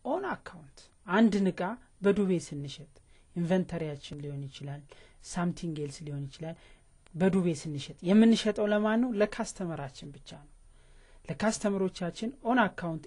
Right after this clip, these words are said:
ኤኒ ሴልስ ሲኖረን ሪከርድ የምናደርግበት ኮማንድ ሴልስ ኢንቮይሲንግ ነው። ሴልስ ኢንቮይሲንግ ክሊክ ስናደርግ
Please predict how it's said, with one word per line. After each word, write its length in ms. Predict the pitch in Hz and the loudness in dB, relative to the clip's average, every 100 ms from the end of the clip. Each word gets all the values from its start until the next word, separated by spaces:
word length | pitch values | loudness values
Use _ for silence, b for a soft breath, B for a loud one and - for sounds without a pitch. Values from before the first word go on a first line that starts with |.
| - | -4
ኤኒ 180 | 226 202 | 0 0
ሴልስ 300 | - 175 - 160 | 0 -2 -4 -10
ሲኖረን 460 | 170 160 156 220 262 B B | -6 -6 -4 -4 -4 B B
ሪከርድ 400 | 180 247 254 233 202 | 4 6 6 6 6
የምናደርግበት 920 | 190 185 180 165 156 151 143 147 - | 4 4 0 0 -2 -6 -8 -8 -10
ኮማንድ 460 | - 240 254 262 254 B B - | -4 -2 0 0 -2 B B -6
ሴልስ 300 | - 196 - | 0 0 0
ኢንቮይሲንግ 560 | 180 147 143 - 160 156 | -8 -6 -10 -10 -16 -18
ነው። 120 | - _ _ - - - - _ _ - b b b | -20 _ _ -20 -20 -20 -20 _ _ -20 b b b
ሴልስ 260 | - 202 247 | 2 4 6
ኢንቮይሲንግ 500 | 269 226 214 208 208 | 6 6 6 4 -4
ክሊክ 260 | 185 196 196 | -2 -2 -4
ስናደርግ 480 | - 185 175 175 240 | -2 -2 0 0 -2